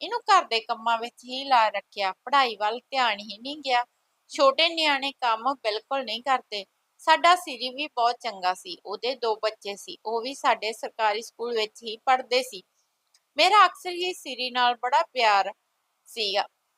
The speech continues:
ਮੇਰਾ ਡੈਡੀ ਦੀ ਉਮਰ ਦਾ ਸੀ, ਪਰ ਚੰਗਾ ਬਹੁਤ ਸੀ। ਮੈਂ ਉਹਨੂੰ ਹਮੇਸ਼ਾ ਚਾਚਾ ਕਹਿ ਕੇ ਬੁਲਾਉਂਦੀ ਹੁੰਦੀ ਸੀ, ਕਿਉਂਕਿ ਮੇਰੀ ਆਦਤ ਨਹੀਂ ਸੀ ਕਿ ਮੈਂ ਕਿਸੇ ਕੰਮ ਵਾਲੇ ਬੰਦੇ ਨੂੰ ਨੀਵਾਂ ਦਿਖਾਵਾਂ।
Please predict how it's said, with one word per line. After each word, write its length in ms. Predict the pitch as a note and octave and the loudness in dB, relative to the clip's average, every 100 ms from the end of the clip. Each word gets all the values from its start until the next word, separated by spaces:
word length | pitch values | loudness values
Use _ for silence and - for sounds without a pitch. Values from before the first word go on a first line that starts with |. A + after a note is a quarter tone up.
| _ _ _ _ _ _ | _ _ _ _ _ _
ਮੇਰਾ 320 | A#3+ C4+ C4 | 4 6 6
ਡੈਡੀ 320 | C4 C4 A#3+ | 6 4 4
ਦੀ 160 | B3 D4 | -6 -6
ਉਮਰ 220 | C4+ B3+ | -2 -4
ਦਾ 200 | B3+ B3+ | -2 -2
ਸੀ, 200 | - G3+ | -4 -14
ਪਰ 200 | - C#4 | -6 -6
ਚੰਗਾ 400 | - B3+ A#3+ C4 | -4 -6 2 2
ਬਹੁਤ 300 | B3+ F#3 F#3+ | 2 0 -2
ਸੀ। 220 | - F#3+ F#3 | -6 -18 -6
ਮੈਂ 300 | A3+ B3+ B3+ | 0 2 2
ਉਹਨੂੰ 380 | A#3+ C#4+ C#4+ | -4 -4 -4
ਹਮੇਸ਼ਾ 480 | C#4+ C#4+ B3+ A#3+ A3+ | -4 -4 -2 2 2
ਚਾਚਾ 460 | A#3 B3 A#3+ C4+ C4+ | 2 0 0 -2 -2
ਕਹਿ 200 | B3 A#3 | -2 -4
ਕੇ 160 | C#4 | -6
ਬੁਲਾਉਂਦੀ 480 | C4 B3+ A3 G3+ A3 | -6 -4 -4 -6 -16
ਹੁੰਦੀ 260 | A#3 F#3+ _ | -16 -20 _
ਸੀ, 240 | - F#3+ | -20 -20
ਕਿਉਂਕਿ 500 | F#3 G#3 G#3 G3+ A#3 | -10 -6 -6 -8 -12
ਮੇਰੀ 340 | A3 G#3 G#3+ B3 | -6 -6 -2 2
ਆਦਤ 520 | A3+ G#3 A#3+ A#3+ C4+ C4 | 4 2 -4 -8 -8 -8
ਨਹੀਂ 280 | A3 G#3+ C#4+ | -6 -8 -10
ਸੀ 200 | C4+ A#3+ | -12 -12
ਕਿ 160 | C#4 | -10
ਮੈਂ 220 | B3+ A3+ | -2 -2
ਕਿਸੇ 380 | A3 B3+ - F4+ | -2 -10 -8 -6
ਕੰਮ 400 | - B3+ A#3 A#3+ | 0 0 2 0
ਵਾਲੇ 200 | A#3+ A#3 | 2 2
ਬੰਦੇ 380 | A#3 A3+ - G#3+ | 0 -10 -8 -10
ਨੂੰ 260 | G#3+ G#3+ B3 | -8 -14 -14
ਨੀਵਾਂ 400 | A3+ G#3 G#3 G#3 | -14 -8 -4 -4
ਦਿਖਾਵਾਂ। 360 | G#3 G3 F3 | -6 -6 -6